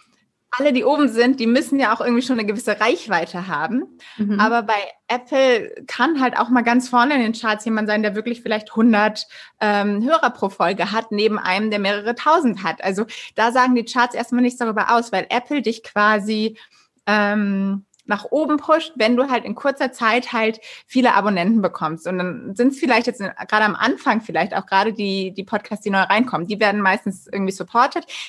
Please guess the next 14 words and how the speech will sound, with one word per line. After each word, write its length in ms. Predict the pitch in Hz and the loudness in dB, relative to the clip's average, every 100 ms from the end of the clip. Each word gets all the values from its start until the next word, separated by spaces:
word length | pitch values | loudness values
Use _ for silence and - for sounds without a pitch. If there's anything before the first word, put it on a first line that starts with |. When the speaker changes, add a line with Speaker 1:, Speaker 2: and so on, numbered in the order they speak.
| - | -10
Speaker 1:
Ich 120 | 190 | -2
find 160 | 320 | 0
das 140 | 330 - | 0 -2
eigentlich 500 | - 269 294 320 254 | 0 0 0 -2 2
eine 120 | 247 | 2
ganz 200 | 208 220 | 2 0
schöne 200 | 233 214 | 0 2
Möglichkeit 680 | 202 262 339 320 - 202 202 | 2 2 0 -4 -2 -4 -2
von 160 | 214 | -4
Apple, 380 | 156 175 269 262 | -4 -4 -2 0
weil 220 | 214 214 220 - - _ | 2 0 -2 -14 -20 _
du 100 | 226 | -6
dadurch, 760 | 202 208 233 240 226 226 226 - | 0 2 2 2 2 2 -2 -4
ähm, 600 | 208 208 208 202 208 | -2 0 -2 -2 -4